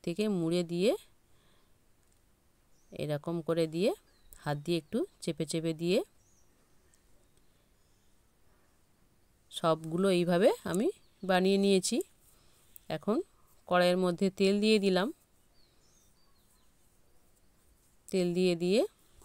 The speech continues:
তেলটা গরম হয়ে গেছে। এখন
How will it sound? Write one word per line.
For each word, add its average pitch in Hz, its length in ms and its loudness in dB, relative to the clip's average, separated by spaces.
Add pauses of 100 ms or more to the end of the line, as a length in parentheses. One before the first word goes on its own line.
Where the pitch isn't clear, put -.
(540)
তেলটা 156 280 -2
গরম 165 240 0
হয়ে 190 220 2
গেছে। 190 280 2 (1300)
এখন 202 280 -2